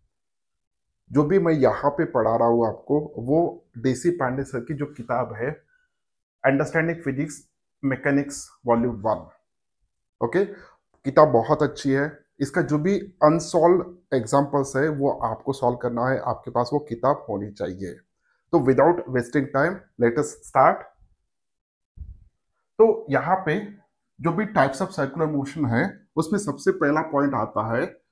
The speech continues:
यूनिफॉर्म सर्कुलर मोशन। अब किस टाइप के सर्कुलर मोशन को हम यूनिफॉर्म सर्कुलर मोशन कहेंगे?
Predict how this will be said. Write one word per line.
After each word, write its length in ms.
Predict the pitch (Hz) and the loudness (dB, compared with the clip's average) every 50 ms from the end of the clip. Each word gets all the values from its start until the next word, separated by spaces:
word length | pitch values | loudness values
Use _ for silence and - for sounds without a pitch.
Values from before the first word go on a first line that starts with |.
| _ _ - | _ _ -6
यूनिफॉर्म 680 | 120 127 151 151 160 175 180 - - 196 147 156 170 - - _ _ | 0 2 2 4 4 2 0 0 0 0 0 0 -2 -4 -10 _ _
सर्कुलर 680 | - - - 131 147 131 - - 131 127 123 127 131 127 - _ _ _ 113 | -8 -2 0 2 2 2 0 0 2 2 2 2 0 -4 -10 _ _ _ -8
मोशन। 500 | 104 92 98 - - - 98 95 80 - _ _ _ _ _ _ _ _ _ _ _ _ _ _ _ _ _ _ _ _ _ _ _ _ - | -8 -6 -6 -8 -8 -8 -8 -8 -10 -12 _ _ _ _ _ _ _ _ _ _ _ _ _ _ _ _ _ _ _ _ _ _ _ _ 0
अब 260 | 185 185 - - - - | 0 0 0 -4 -10 -4
किस 220 | 180 180 180 - - | -4 -4 -4 0 2
टाइप 260 | 190 180 180 180 - - | 2 2 2 0 0 0
के 80 | 196 | 0
सर्कुलर 440 | 196 - 143 120 113 - - 147 143 | 0 2 0 0 0 0 0 0 0
मोशन 420 | 131 120 117 113 - - 131 120 | 2 2 0 0 -2 -2 -6 -6
को 180 | 123 - 156 147 | -4 0 0 0
हम 180 | 156 165 139 - | 0 0 -2 -6
यूनिफॉर्म 580 | 127 127 127 127 139 147 147 - 160 156 160 160 | -6 -4 -2 -2 -2 -2 0 0 0 0 -2 -4
सर्कुलर 480 | 160 - - 113 110 - - 117 117 113 | -8 -4 -4 -4 -4 -4 -4 0 0 0
मोशन 340 | 110 107 101 - - 117 104 | 0 -2 -6 -8 -10 -12 -8
कहेंगे? 500 | - 98 98 95 95 95 95 98 92 | -4 -2 -2 -2 -4 -8 -10 -10 -10